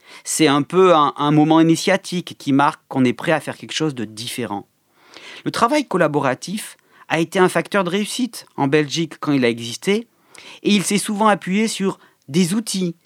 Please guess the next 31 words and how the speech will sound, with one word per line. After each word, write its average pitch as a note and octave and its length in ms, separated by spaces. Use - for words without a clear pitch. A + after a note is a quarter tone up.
des D#3+ 140
ressources, G#3 540
des E3 240
instruments G3 560
qui - 120
permettaient E3+ 460
aux E3 180
enseignants E3 480
et C#3 120
aux A#2 100
responsables D#3 680
éducatifs C#3+ 720
de D3 140
voir E3+ 320
comment F3 240
les D#3+ 180
autres F3 180
appliquaient D#3 320
ces D3 240
outils, D#3 360
ces - 200
ressources, F3 560
dans G3+ 280
des F#3 120
situations E3+ 560
qui D#3+ 100
étaient D3+ 140
toujours D#3+ 320
comparables C#3+ 600
aux A2 60
leurs. G#2 400